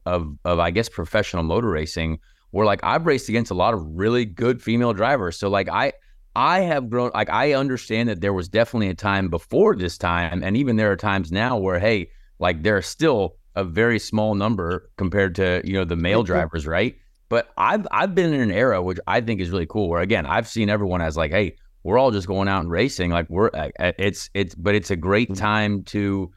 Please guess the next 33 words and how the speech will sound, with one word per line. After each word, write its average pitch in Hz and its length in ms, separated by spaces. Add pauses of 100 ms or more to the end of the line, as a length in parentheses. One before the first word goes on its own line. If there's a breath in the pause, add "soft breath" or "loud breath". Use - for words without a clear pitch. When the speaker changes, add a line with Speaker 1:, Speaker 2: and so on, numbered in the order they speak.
(220)
Speaker 1:
you 104 100
know, 92 180
compete 101 420
at 95 100
the 95 80
highest 104 360
level 92 380 (160)
against 104 460 (120)
no 104 140
matter 104 260
who 101 200
it 90 80
is, 80 280
right? 85 300
So, 104 240
had 98 260
you, 110 140
what's 139 320
the 170 120
state 143 420
of - 80
Speaker 2:
Mm-hmm. 240 60
Speaker 1:
women 101 220
in 98 140
motorsport 98 380
right 92 100
now? 104 140
How 107 120
do 131 60
you 117 100
feel 127 240
about 123 200
it? - 100